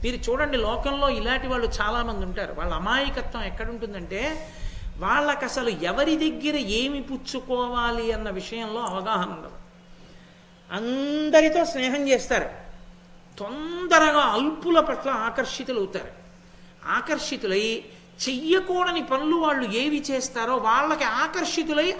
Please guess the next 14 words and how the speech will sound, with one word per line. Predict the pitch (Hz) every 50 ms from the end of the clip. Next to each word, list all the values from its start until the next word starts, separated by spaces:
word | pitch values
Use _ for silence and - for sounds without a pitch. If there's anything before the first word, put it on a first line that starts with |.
| -
ఆ | 262 294 349
పనులు | 330 - 359 359 359 349
చేస్తారు. | 269 277 247 226 - - 208 151 - - - - - - - - - - - - - - - - - - - - -
మంచివాళ్ళు | 165 196 247 302 311 - 349 349 349 349 349 349 330 320 320 311
చేసే | 302 285 - 294 277 247
పనులను | - 214 214 240 269 277 277 247 220
ప్రయత్నపూర్వకంగా | - - - 240 269 311 381 381 - - - - 392 392 370 381 370 359 349 349 320 330 320 330 320 311 320 339 349 359
వాళ్ళు | 349 330 320 320 320 311
దాన్ని | 254 285 277 269 269 277
అలవరుచుకోరు. | - 214 247 302 349 359 339 - - 311 285 285 277 226
వాళ్ళు | 190 196 214 220
మంచివాళ్ళు | 185 190 202 202 185 - 269 262 262 262 247 240 226
కాక | - - - 196 214 254 262 311
కాదు, | 277 - 247 240 202 147 131